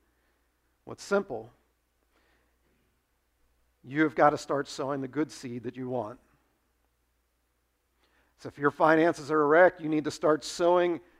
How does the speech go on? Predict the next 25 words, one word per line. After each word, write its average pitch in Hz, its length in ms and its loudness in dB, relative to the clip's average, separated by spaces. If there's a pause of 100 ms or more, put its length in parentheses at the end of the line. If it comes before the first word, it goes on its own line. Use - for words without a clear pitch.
(120)
financially. 151 720 6 (2500)
If 160 60 -6
you 156 80 0
want 170 200 8
respect, 180 720 0 (280)
guess - 240 -4
what? 156 260 4
You've 147 80 -6
gotta 156 220 4
give 147 520 2 (360)
respect. 120 680 -10 (300)
If 165 80 -10
you 160 80 0
want 165 220 6
honor, 160 360 8
you've 151 160 2
gotta 151 240 8
sow 151 640 0 (280)
honor 139 380 4
into 147 240 -2
the 143 40 0
lives 139 540 4 (220)
of 139 140 -6
other 135 160 -2
people. 123 500 -10